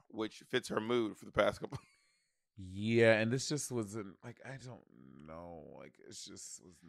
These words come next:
Speaker 2: not great.
Speaker 1: Yeah, I don't, I don't like, and she kept being like, "The details." And I was
Speaker 2: The,
Speaker 1: like, "What
Speaker 2: what, what?
Speaker 1: details?" A, a, like, a belly button ring and, like, nipples? Like, those aren't, those are, those, like, the, that's like, I could see if it, if this cat suit was, like,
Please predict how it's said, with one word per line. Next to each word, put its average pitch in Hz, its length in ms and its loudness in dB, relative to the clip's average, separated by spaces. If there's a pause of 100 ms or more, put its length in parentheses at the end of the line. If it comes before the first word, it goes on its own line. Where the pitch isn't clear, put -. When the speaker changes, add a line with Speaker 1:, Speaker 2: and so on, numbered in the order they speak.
Speaker 2:
not 80 340 -12 (480)
great. 57 160 -18
Speaker 1:
Yeah, 214 120 4
I - 20 6
don't, 392 180 -2 (140)
I 180 60 0
don't 196 200 2
like, 151 280 4
and 139 120 -6
she 170 100 -8
kept 185 200 -2
being 160 160 -2
like, 110 180 -4
"The 107 140 -4 (140)
details." 117 580 -2
And 120 80 0
I - 40 4
was 139 60 0
Speaker 2:
The, 180 60 12
Speaker 1:
like, 185 120 8
"What 151 320 4
Speaker 2:
what, 170 80 8
what? 214 160 12
Speaker 1:
details?" 101 200 2 (320)
A, - 20 -4
a, 110 40 -6 (1120)
like, 151 180 6
a 143 80 10
belly 143 280 10
button 170 300 8
ring 175 320 2
and, 156 140 2
like, 139 240 4
nipples? 180 600 2
Like, 143 240 0 (100)
those 160 180 4
aren't, 466 340 -4
those 165 200 6
are, 165 140 2 (160)
those, 175 180 2
like, 190 160 2
the, 147 100 4 (160)
that's 160 160 2
like, 190 140 0 (640)
I 226 100 12
could 208 160 0
see 196 120 -2
if 185 120 -2
it, 175 140 6
if 143 120 6
this 170 160 -2
cat 160 240 6
suit 156 140 0
was, 135 80 0
like, 120 160 2